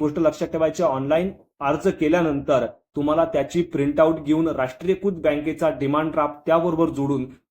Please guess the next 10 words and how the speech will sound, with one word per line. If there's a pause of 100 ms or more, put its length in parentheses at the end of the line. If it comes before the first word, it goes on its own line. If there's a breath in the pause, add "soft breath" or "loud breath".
(120)
दिलेल्या
ॲड्रेसवरती (120)
दिलेल्या
वेळेमध्ये
समक्ष
हजर
राहून
सादर
करायचं
आहे,